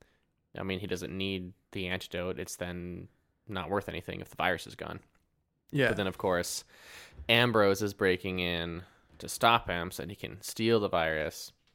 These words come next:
Speaker 1: And then there's a big showdown, lots of shooting,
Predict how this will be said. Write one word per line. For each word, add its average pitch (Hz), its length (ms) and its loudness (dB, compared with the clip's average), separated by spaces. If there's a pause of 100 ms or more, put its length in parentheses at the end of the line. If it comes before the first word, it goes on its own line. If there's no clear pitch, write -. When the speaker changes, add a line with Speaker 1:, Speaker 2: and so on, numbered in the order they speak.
(420)
Speaker 1:
And 90 100 -4
then 82 100 -4
there's 82 140 -6
a 110 40 0
big 113 240 0
showdown, 101 1000 6
lots 113 320 4
of 110 60 -6
shooting, 104 840 2